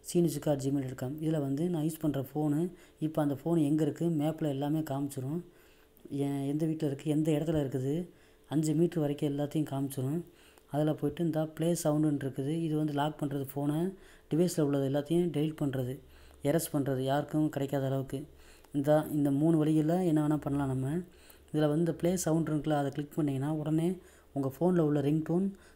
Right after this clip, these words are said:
அ-, அல-, அலாரம் அடிக்க ஆரம்பிச்சிரும். அந்த சவுண்டை வச்சு நீங்க வந்து கண்டுபிடிச்சிடலாம். ஃபர்ஸ்ட் வந்து நீங்க உங்க மேப்பை பார்த்து உங்க ஃபோன் இருக்கிற இடத்துக்கு போய் சேர்ந்துடணும். அதுக்கப்புறம் இதை செக் பண்ணா உங்க ஃபோனை ஈஸியா டக்குன்னு கண்டுபிடிச்சிடலாம். ரெண்டாவது, அவங்க ஃபோனை வந்து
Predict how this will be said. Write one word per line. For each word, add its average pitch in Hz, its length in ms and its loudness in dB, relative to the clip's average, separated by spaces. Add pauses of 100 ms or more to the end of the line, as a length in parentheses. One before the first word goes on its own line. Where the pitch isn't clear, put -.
(120)
அ-, 139 40 -4
அல-, 143 560 0
அலாரம் 165 160 6
அடிக்க 151 260 4
ஆரம்பிச்சிரும். 139 460 0
அந்த 156 200 0
சவுண்டை 160 160 2
வச்சு 143 180 -2
நீங்க 143 220 2
வந்து 143 180 0
கண்டுபிடிச்சிடலாம். 139 640 -4 (480)
ஃபர்ஸ்ட் 135 180 -2
வந்து 170 180 2
நீங்க 156 200 4
உங்க 143 420 0
மேப்பை 170 140 -2
பார்த்து 147 260 2
உங்க 147 240 0
ஃபோன் 180 80 4
இருக்கிற 147 280 0
இடத்துக்கு 135 320 -2
போய் 156 260 -2
சேர்ந்துடணும். 147 400 0 (360)
அதுக்கப்புறம் 151 420 2
இதை - 20 2
செக் 139 240 -6
பண்ணா 180 500 2
உங்க 143 260 -2
ஃபோனை 165 120 4
ஈஸியா 156 300 0
டக்குன்னு 156 400 2
கண்டுபிடிச்சிடலாம். 135 560 -2 (520)
ரெண்டாவது, 160 720 4 (280)
அவங்க 143 360 2
ஃபோனை 185 280 4
வந்து 147 540 0